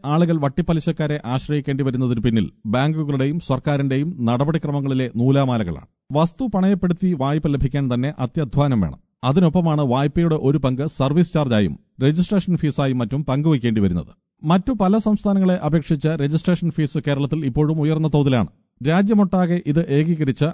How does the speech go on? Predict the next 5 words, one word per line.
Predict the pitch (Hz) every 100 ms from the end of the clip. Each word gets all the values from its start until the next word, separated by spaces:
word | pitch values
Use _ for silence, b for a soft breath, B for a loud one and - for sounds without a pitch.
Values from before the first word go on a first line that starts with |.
| -
അഞ്ച് | 120 147 185
ശതമാനമായി | 202 170 160 160 156 151
നിജപ്പെടുത്തണമെന്ന് | 127 127 135 139 123 127 120 165 127
നിർദ്ദേശം | 131 147 175 170 165
ഉയർന്നതാണ്. | 156 143 113 78